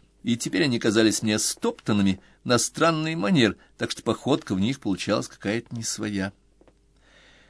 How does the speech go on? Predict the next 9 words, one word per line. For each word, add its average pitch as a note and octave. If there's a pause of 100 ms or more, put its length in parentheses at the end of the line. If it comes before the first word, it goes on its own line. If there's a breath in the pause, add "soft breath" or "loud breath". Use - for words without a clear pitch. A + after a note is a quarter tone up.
(300 soft breath)
Замечательное A2+
чувство A2
садиться F2+
в -
поезд F#2+
дальнего E2+
следования A#2
без G2
багажа. F2